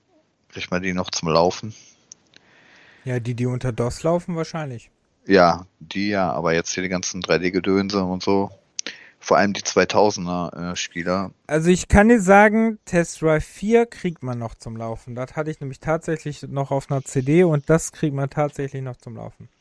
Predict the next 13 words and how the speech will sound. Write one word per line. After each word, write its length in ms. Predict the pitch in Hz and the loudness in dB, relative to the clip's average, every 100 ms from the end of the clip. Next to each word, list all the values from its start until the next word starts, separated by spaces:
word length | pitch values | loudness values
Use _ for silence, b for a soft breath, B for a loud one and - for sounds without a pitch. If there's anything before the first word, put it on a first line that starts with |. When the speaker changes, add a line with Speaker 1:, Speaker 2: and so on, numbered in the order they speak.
| - | 4
Speaker 1:
Ja, 100 | 131 | 6
bei 120 | 110 | 6
manchen 360 | 98 110 123 120 | 4 2 -2 -4
hast 180 | 117 | -6
du 100 | - | -10
tatsächlich 500 | - - 127 - - | -10 -10 -12 -12 -12
Glück. 280 | - 127 - _ - | -10 -10 -12 _ -18
Speaker 2:
Ja. 240 | 139 139 127 b b _ _ | -14 -14 -16 b b _ _
Speaker 1:
Bei 200 | - 78 87 | -2 0 4
manchen, 460 | 92 98 90 92 | 2 2 -2 0
ähm, 360 | 90 87 85 82 b b b _ _ _ _ _ _ _ _ _ _ _ _ _ _ - | 0 2 0 -4 b b b _ _ _ _ _ _ _ _ _ _ _ _ _ _ -12
ja. 300 | 90 90 - _ _ _ _ _ _ _ _ _ _ _ B B B B B _ _ _ | -6 -6 -6 _ _ _ _ _ _ _ _ _ _ _ B B B B B _ _ _
Speaker 2:
So, 320 | - 175 160 | 4 8 8